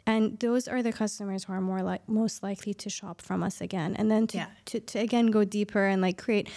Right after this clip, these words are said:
Speaker 1: funnels and segments and to say, "Okay, if a person, um, showed interest in my product, can I hold their hand and help them make a decision and, you know, choose a product that is right for them?" Or, you know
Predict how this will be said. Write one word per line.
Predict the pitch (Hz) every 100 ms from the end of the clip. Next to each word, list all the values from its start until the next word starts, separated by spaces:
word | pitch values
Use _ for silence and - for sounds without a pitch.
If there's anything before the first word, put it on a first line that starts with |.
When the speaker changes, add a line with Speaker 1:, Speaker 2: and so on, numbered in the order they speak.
| - -
Speaker 1:
funnels | - 285 285 262 220 196
and | 190
segments | 214 254 240 240 220 220
and | 214
to | 220
say, | 226 220
"Okay, | 262 - 214
if | 202
a | 214
person, | 254 254 254 247 247 240 - - _ -
um, | 220 220 214 214 -
showed | - 247 226
interest | 220 220 214
in | 160 208
my | 202
product, | - 214 202 196 190 180
can | - 202
I | - 196 202 202 -
hold | - 214 208
their | 208
hand | 185 202 180 190
and | 190 196 185
help | 196 180
them | - 185
make | 180 180
a |
decision | 185 180 196 180 175 170 180
and, | 190 190 196 190 -
you | 208
know, | 185 175 175 202 - - _ -
choose | 196
a | 185
product | - 165 165 -
that | 185
is | 202
right | 294 294
for | - 240
them?" | 202 185 160 175 -
Or, | 202 196 190 196 202 - - -
you | 214
know | 196 190 185 202